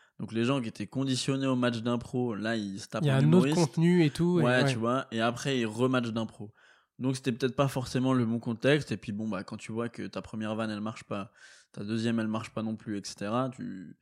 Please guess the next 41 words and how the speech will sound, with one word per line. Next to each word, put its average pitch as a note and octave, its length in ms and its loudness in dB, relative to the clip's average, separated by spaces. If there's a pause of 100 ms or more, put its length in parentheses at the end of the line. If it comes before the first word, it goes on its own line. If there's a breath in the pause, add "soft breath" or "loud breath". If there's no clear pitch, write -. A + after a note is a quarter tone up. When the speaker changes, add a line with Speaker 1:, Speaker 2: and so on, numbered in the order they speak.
(1200 loud breath)
Speaker 1:
voilà, C3 200 4
quoi, A2+ 200 0
c'est, - 160 -4
<laughs> A2 680 -6
t'as - 80 -4
envie A2+ 220 -2
de A2+ 100 -6
vite C3 200 -2
finir. C3+ 380 0 (480)
Et B2+ 120 4
en B2+ 120 4
plus, D3+ 500 0
j'avais A#2 200 2
écrit B2 200 -4
une B2+ 200 0
vanne C#3 240 4
où, B2 80 2
pour A#2 180 -2
moi, B2+ 360 0 (520 soft breath)
elle A#2+ 120 0
allait B2 180 4
me B2 80 2
sauver C3+ 320 2
parce B2+ 200 -2
que - 160 -6
c'était F2 640 -10
une F2+ 160 -12
trop - 200 -4
belle A#2 180 0
trouvaille. B2 460 0 (440 soft breath)
Four C#3 340 -4
total. C3 600 2
Là, F#2 120 -6
tu G2+ 140 -14
te A#2 80 -10
dis, « A#2 100 -8
Ouais, A2+ 240 0
bah, F2+ 120 -8
j'abandonne G#2 440 -6
tout », B2+ 180 2
bref. A#2 360 0